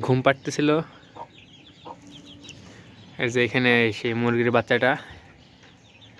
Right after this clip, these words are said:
একা একা ঘুরে, আর এই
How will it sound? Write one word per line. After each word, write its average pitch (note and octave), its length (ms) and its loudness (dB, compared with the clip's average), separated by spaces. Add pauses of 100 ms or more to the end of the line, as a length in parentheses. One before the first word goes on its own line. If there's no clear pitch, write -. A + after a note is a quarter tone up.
(2250)
একা C3 180 2
একা C3 200 2
ঘুরে, B2 220 2 (480)
আর A2 140 4 (2250)
এই A#2+ 80 0